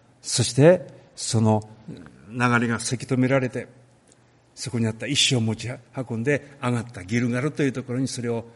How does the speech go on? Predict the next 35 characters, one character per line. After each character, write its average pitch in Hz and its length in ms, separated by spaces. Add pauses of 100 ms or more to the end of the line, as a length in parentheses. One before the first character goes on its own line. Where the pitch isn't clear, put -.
(260)
つ - 120
か-、 131 180
石 147 260
塚 123 200
の 123 60
よ 120 60
う - 20
に 101 80
し - 20
て - 80
置 120 200
い 113 40
た - 160
と - 220
い 101 40
う 90 40
こ 95 100
と 98 100
で - 80
す。 - 180 (1400)
そ - 160
の 220 80
瞬 208 180
間 190 140
ス - 140
ト 359 60
ッ 349 40
プ - 60
さ 143 120
せ 120 120
ら 110 100
れ 101 60
て 92 100
る。 85 160 (1200)
で、 107 580